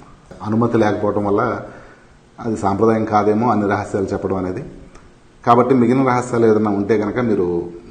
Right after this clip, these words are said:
గురుముఖత తీసుకోండి. ఇప్పుడు నేను చెప్పిన వాటిలో ప్రధానంగా ఈ గురుదక్షిణ విధానాన్ని పాటించి ఆ గురుమంత్రాన్ని మీరు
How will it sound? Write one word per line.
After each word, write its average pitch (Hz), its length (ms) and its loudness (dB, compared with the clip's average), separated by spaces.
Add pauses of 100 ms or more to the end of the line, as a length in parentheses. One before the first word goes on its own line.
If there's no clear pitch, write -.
(140)
గురుముఖత 110 480 0
తీసుకోండి. 92 420 -6 (840)
ఇప్పుడు 127 200 0
నేను 127 140 4
చెప్పిన 135 240 2
వాటిలో 147 280 4
ప్రధానంగా 131 600 2
ఈ 110 160 0
గురుదక్షిణ 120 520 4
విధానాన్ని 117 460 2
పాటించి 113 560 -2 (500)
ఆ 98 80 -8
గురుమంత్రాన్ని 110 640 0
మీరు 90 320 0